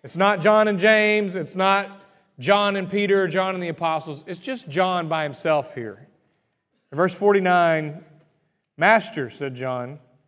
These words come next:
"we saw someone driving out demons in your name, and we tried to stop him because he is not one of us."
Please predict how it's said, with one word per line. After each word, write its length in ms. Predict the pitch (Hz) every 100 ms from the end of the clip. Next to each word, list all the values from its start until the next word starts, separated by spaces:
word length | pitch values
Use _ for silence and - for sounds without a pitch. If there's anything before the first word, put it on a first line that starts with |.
| -
"we 120 | 170
saw 240 | 214 262
someone 460 | 226 - 226 202 196
driving 380 | 170 190 180 175
out 180 | 170 139
demons 420 | 190 202 175 151
in 140 | 165
your 160 | 160 156
name, 500 | 175 180 156 147 147 - _ _ _ _ _ _ _ _ _
and 100 | 131
we 140 | 147 175
tried 360 | - 190 190
to 40 | 151
stop 460 | - 190 190 185
him 240 | 147 120 101 - _ _ _ _
because 280 | 131 151 139
he 320 | 180 196 190
is 200 | 196 175
not 240 | 139 151 139
one 240 | 143 170
of 140 | 143 117
us." 380 | 104 - -